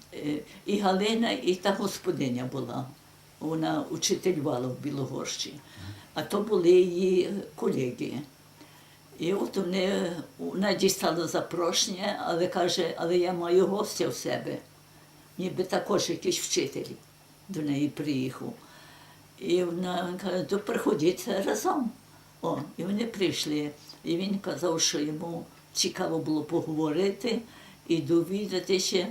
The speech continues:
як інтелігенція українська сприймає ту дійсність, як вони дивляться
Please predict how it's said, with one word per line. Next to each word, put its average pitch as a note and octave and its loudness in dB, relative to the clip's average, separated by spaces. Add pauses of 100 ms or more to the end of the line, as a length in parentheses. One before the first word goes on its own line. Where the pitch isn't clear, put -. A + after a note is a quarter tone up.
(720)
як F#3 2
інтелігенція D#3+ 0
українська E3 0
сприймає E3+ 0
ту D#3+ 0
дійсність, F3 2 (400)
як F3+ 2
вони E3+ 4
дивляться D#3 4